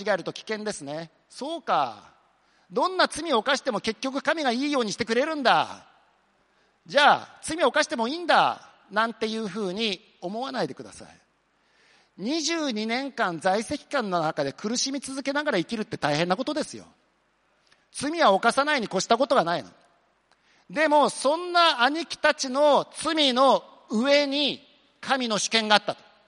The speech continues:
これ、キャンドルライトサービスのメッセージを思い出しますね。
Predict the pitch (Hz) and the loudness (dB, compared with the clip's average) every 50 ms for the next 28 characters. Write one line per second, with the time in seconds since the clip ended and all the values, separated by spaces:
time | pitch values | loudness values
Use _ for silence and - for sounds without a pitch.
0 | _ _ _ _ _ _ _ _ - - 202 165 - 175 196 233 262 247 262 269 | _ _ _ _ _ _ _ _ -6 -6 -6 -6 -4 -4 -4 -4 -2 -2 -2 0
1 | 262 262 254 254 269 240 - 254 254 240 196 - - 165 151 139 135 127 120 117 | 2 0 0 0 -4 -4 -2 -2 -2 -2 -2 -6 -8 -6 -4 -4 -4 -4 -6 -8
2 | 147 208 - - 214 156 143 135 147 170 165 165 - - 202 190 - 120 123 151 | -8 -10 -8 -8 -10 -8 -8 -8 -8 -6 -8 -8 -8 -8 -12 -12 -14 -14 -14 -14
3 | 139 104 90 _ | -14 -14 -16 _